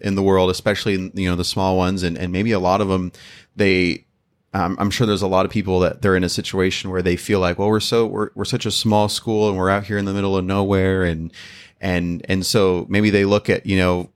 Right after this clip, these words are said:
you know, a really successful composer like you that's doing this stuff and they think, "Well, it'd, it'd be nice to go and try to get a show from 'em, but, but I don't even know if they would even have time for me," <laughs> right? Like, what, what would you say to, to people that,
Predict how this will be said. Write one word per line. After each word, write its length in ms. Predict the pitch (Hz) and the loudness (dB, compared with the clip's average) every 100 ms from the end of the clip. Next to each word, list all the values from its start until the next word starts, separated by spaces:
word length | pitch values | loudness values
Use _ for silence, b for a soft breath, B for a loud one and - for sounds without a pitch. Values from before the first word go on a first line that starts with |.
| _ | _
you 140 | - 95 | -10 -6
know, 100 | 87 | -2
a 80 | |
really 200 | 90 104 | 0 0
successful 720 | 95 98 - 107 - 107 98 98 | -2 -4 0 0 0 -2 -2 -2
composer 520 | 104 107 98 95 92 | -4 0 0 2 2
like 240 | 90 90 | 2 0
you 160 | 98 92 | 0 2
that's 180 | 90 - | 2 0
doing 140 | 101 | -2
this 100 | 92 | -2
stuff 220 | - 95 - | -2 -2 -2
and 100 | 95 | -6
they 40 | |
think, 240 | 92 90 | -4 -4
"Well, 200 | 92 151 | 0 0
it'd, 180 | 147 120 - | 0 -2 -4
it'd 140 | 117 | -4
be 80 | 117 | 0
nice 260 | 113 117 131 | 2 2 0
to 120 | - | -2
go 220 | 107 110 107 | 0 2 2
and 240 | 95 95 _ - | 0 -6 _ -4
try 140 | 113 | -2
to 80 | 101 | 0
get 120 | 101 | 0
a 60 | 95 | 0
show 240 | - 113 | 0 -2
from 200 | - 98 | 0 -4
'em, 80 | 92 | -2
but, 180 | 95 90 B B B | -2 -4 B B B
but 100 | - 92 | -2 2
I 40 | |
don't 140 | 127 | 4
even 160 | 123 110 | 4 2
know 80 | 107 | 2
if 100 | 101 | 0
they 140 | 104 | -2
would 160 | 101 101 | -2 -2
even 240 | 104 98 | -2 0
have 140 | 92 - | 0 -2
time 260 | 104 95 | -4 -4
for 140 | 90 85 | -6 -10
me," 200 | - 104 135 | -6 0 2
<laughs> 140 | 151 | 2
right? 280 | - 101 104 | 0 -2 0
Like, 220 | 98 98 | 0 0
what, 140 | 113 156 | 2 2
what 160 | 123 | 4
would 120 | 131 | 2
you 100 | 113 | 0
say 200 | 110 120 | 0 2
to, 120 | 104 92 | 2 0
to 160 | - | -4
people 320 | 107 101 - 87 | -4 -4 -2 -2
that, 200 | 85 | -4